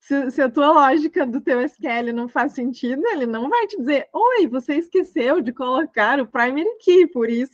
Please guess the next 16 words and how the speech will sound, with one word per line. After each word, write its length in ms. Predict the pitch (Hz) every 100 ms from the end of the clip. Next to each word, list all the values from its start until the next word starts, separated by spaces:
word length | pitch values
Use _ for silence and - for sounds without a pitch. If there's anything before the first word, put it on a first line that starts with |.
| -
que 100 | 466
você 360 | 440 440 415
não 160 | 403 415
está 300 | 415 392 370
conseguindo 600 | 403 415 440 247 285 359
acessar 540 | 381 392 - 277 262
o 100 | 349
dado 320 | 247 196 254 240
<laughs> 80 | 302
dessa 240 | 294 339
tabela." 680 | - 370 - 415 359 226 240 - _ _ _ _ _ 494 494 _ _ _ _ _ _ _ _ _ _ _ _ _ - 587 - - _ _ _ _ _ _ _ - - - _ -
Víncia, 520 | 302 311 - - - _ -
o 80 | 220
segredo 920 | - 247 214 220 208 208 214 190 160 _ _
é 200 | 202 196
desenhar. 1120 | 190 185 196 214 247 359 320 240 - 214 -